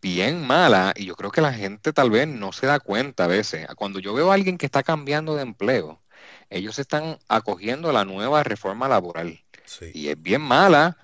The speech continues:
Speaker 1: aunque el empleo que tú vayas sea buenísimo, es bien mala.
Speaker 2: Es mala,
Speaker 1: Hay
Speaker 2: es
Speaker 1: que,
Speaker 2: mala.
Speaker 1: léanse la, léanse la ley, la reforma laboral,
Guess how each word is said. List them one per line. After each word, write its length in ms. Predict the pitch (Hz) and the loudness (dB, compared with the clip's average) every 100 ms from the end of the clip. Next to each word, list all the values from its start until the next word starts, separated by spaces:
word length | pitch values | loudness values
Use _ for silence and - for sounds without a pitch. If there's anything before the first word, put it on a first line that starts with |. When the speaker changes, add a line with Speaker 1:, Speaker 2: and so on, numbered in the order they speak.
| - | -8
Speaker 1:
aunque 320 | 95 101 - | -6 -2 0
el 60 | 92 | 0
empleo 460 | 90 - 95 147 | -2 0 2 2
que 120 | 180 | 0
tú 120 | 180 175 | -2 2
vayas 280 | 180 196 | 4 4
sea 160 | - 175 | 4 4
buenísimo, 680 | 180 160 - - 95 80 - _ _ _ _ _ - | 4 0 -4 -6 -8 -10 -18 _ _ _ _ _ -4
es 200 | 82 85 | -4 0
bien 200 | 120 151 | -2 2
mala. 420 | 135 185 147 170 | 4 6 4 2
Speaker 2:
Es 100 | - - | -8 -16
mala, 160 | - | -10
Speaker 1:
Hay 140 | 92 92 | -8 -2
Speaker 2:
es 20 | |
Speaker 1:
que, 140 | 107 | 2
Speaker 2:
mala. 0 | |
Speaker 1:
léanse 480 | 90 90 87 104 156 | 2 2 0 2 4
la, 80 | 156 | 4
léanse 460 | 101 95 123 139 165 | 6 4 4 6 8
la 120 | 147 | 8
ley, 400 | 160 160 151 156 | 8 6 4 -2
la 120 | 104 95 | 0 2
reforma 300 | 95 104 131 | 0 2 4
laboral, 580 | 151 139 156 123 135 | 6 8 6 6 2